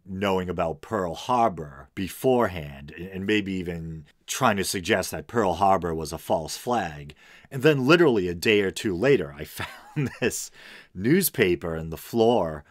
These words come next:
of, uh, the attic that we were gutting,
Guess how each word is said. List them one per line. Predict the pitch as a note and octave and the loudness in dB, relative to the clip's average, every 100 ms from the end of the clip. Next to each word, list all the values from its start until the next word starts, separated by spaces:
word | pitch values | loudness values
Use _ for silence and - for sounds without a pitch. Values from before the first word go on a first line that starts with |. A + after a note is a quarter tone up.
| _ _ _ _ - | _ _ _ _ -6
of, | F#2 E2+ | -4 -2
uh, | E2+ E2 | -2 -2
the | F2 F#2 | 0 2
attic | B2 C3 - | 2 0 -2
that | F2+ F2 | -8 -4
we | E2+ | -4
were | D#2+ | -4
gutting, | D#2 E2+ D#2+ D#2 D#2+ | -4 -4 -4 -6 -10